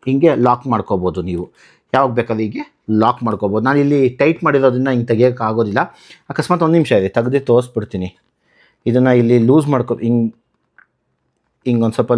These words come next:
ಲೂಸ್ ಮಾಡ್ಕೊಂಡ್ರೆ ಹಿಂಗ್ ನೋಡಿ ಇಲ್ಲಿ ಪ್ರೆಸ್ ಮಾಡ್ಬಿಟ್ಟು ಹಿಂಗೆ ಎಳ್ದ್ಬಿಟ್ಟು ಹಿಂಗೆ ಆಚೆ ಕಡೆ ತೆಗಿಬೋದು. ಹಿಂಗೆ ಹಾಕ್ಬೇಕಾದ್ರೆ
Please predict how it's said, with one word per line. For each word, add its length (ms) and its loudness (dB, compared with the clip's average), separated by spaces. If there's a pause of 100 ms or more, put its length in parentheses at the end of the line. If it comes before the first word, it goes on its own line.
ಲೂಸ್ 260 2
ಮಾಡ್ಕೊಂಡ್ರೆ 440 0 (640)
ಹಿಂಗ್ 160 0
ನೋಡಿ 200 4
ಇಲ್ಲಿ 120 0 (100)
ಪ್ರೆಸ್ 200 -2 (100)
ಮಾಡ್ಬಿಟ್ಟು 360 0 (720)
ಹಿಂಗೆ 220 2
ಎಳ್ದ್ಬಿಟ್ಟು 440 -2
ಹಿಂಗೆ 240 0
ಆಚೆ 220 0
ಕಡೆ 200 2
ತೆಗಿಬೋದು. 380 0 (720)
ಹಿಂಗೆ 220 2
ಹಾಕ್ಬೇಕಾದ್ರೆ 600 0